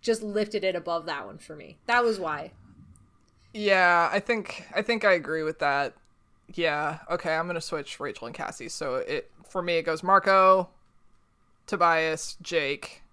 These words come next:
Speaker 2: Cassie, Rachel.
Speaker 1: Okay.
Speaker 2: I think I'm gonna keep that.
Speaker 1: Okay.
Speaker 2: Uh,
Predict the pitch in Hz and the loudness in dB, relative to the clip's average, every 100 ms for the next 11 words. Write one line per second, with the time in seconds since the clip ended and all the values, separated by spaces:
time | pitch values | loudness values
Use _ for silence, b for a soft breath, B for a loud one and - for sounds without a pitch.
0 | _ - 165 - - - - - - _ | _ -8 -8 -8 -12 -14 -14 -16 -16 _
1 | _ 226 208 180 160 156 - - 185 143 | _ -16 -10 -6 -6 -6 -10 -6 -6 -8
2 | - - - - - _ - - 285 403 | -10 -14 -12 -12 -14 _ -20 -14 -8 -6
3 | 381 381 _ _ - 226 220 190 | -6 -8 _ _ -4 -2 -2 -4